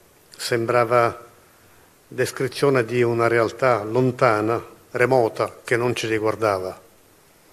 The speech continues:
Un evento straordinario come quello di ottobre, eccezionale secondo gli esperti, ci costringe invece a fare i conti con la realtà della vita quotidiana.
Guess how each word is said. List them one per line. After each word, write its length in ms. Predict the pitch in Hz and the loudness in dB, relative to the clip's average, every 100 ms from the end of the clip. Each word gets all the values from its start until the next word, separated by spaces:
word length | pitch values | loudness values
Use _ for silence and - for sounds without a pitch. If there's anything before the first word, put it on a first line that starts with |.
| _ _ _ _ _ _ _ _ _ - _ | _ _ _ _ _ _ _ _ _ -20 _
Un 180 | 139 123 | -4 0
evento 540 | 120 143 135 113 135 | 4 6 4 0 -2
straordinario 1200 | 117 - 131 120 127 127 120 104 104 104 92 - - | -2 0 0 0 0 2 2 2 0 0 -2 -8 -10
come 180 | 113 107 | -4 -2
quello 240 | 139 123 | 2 2
di 80 | 117 | 2
ottobre, 680 | 110 - 131 110 101 98 - - _ _ _ _ _ - _ _ - _ | -2 0 2 2 -2 -8 -10 -18 _ _ _ _ _ -20 _ _ -20 _
eccezionale 720 | - - 139 - 139 139 127 | -8 0 0 2 4 6 6
secondo 420 | 113 117 123 113 107 | 4 0 0 0 0
gli 80 | 104 | -2
esperti, 680 | 104 - 113 101 - - 131 - _ _ _ _ _ _ _ | -4 -2 -4 -4 -10 -14 -14 -16 _ _ _ _ _ _ _
ci 140 | - | -8
costringe 520 | 120 120 - 139 135 123 | -4 -4 0 2 4 2
invece 400 | 113 135 139 123 | 4 2 2 0
a 60 | |
fare 280 | - 135 120 | 0 2 2
i 40 | |
conti 720 | 117 135 135 123 135 131 - - _ _ | 2 4 4 0 -2 -6 -8 -20 _ _
con 180 | - 123 | -6 0
la 100 | 123 | 2
realtà 680 | 120 117 - 135 123 - - | 2 0 2 2 2 -2 -16
della 220 | - 123 | -2 0
vita 220 | 117 131 - | 2 2 2
quotidiana. 580 | 120 120 117 104 95 | 0 0 0 0 -2